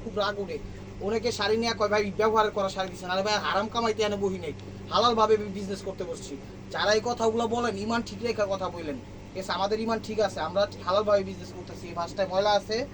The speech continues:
এই ভাঁজটায় ময়লা আছে। এগুলো কিন্তু ওয়াশ ছাড়া পরতে পারবেন না, আমি বারবার বলতেছি, এগুলো কিন্তু ওয়াশ ছাড়া পরতে পারবেন না। সাতশো টাকায় দিয়ে দিচ্ছি দশ হাজার, বিশ হাজার টাকা দামের শাড়ি, তাহলে হিসাবটা মাথায় রেখেন যে কেন দিচ্ছি। ঠিক আছে, অবশ্যই সমস্যা আছে, এগুলো সব সমস্যা, সমস্যা থাকলেও সমস্যা, সমস্যা না থাকলেও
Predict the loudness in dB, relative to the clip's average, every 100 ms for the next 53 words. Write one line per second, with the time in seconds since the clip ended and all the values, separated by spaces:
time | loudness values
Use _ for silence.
0 | -12 -14 -14 -12 -6 -6 -4 -4 0 0
1 | 0 -2 -6 -10 -12 -12 -10 -4 -2 2
2 | 4 6 4 4 4 4 2 0 0 0
3 | -2 -6 -8 -12 -14 -12 -8 -2 4 6
4 | 4 4 0 0 2 2 2 2 2 0
5 | 2 0 0 -2 0 0 -2 -6 -8 -10
6 | -14 -14 -14 -10 -6 -4 -2 0 0 2
7 | 0 -2 -8 0 2 2 0 -2 -4 -4
8 | -4 -2 -2 -2 -4 -4 -6 -6 -8 -4
9 | -2 0 0 0 0 -2 -6 -10 -12 -10
10 | -12 -12 -12 -8 -2 0 0 -4 -8 -10
11 | -12 -12 -14 -14 -14 -6 -2 0 0 -2
12 | -4 -4 0 0 0 -2 -4 -4 -10 -12
13 | -12 -14 -10 -4 -2 2 2 4 2 2
14 | -2 -6 -4 -4 -4 -2 -2 -2 -4 -2
15 | -4 -4 -6 -6 -6 -4 -4 -4 -6 -8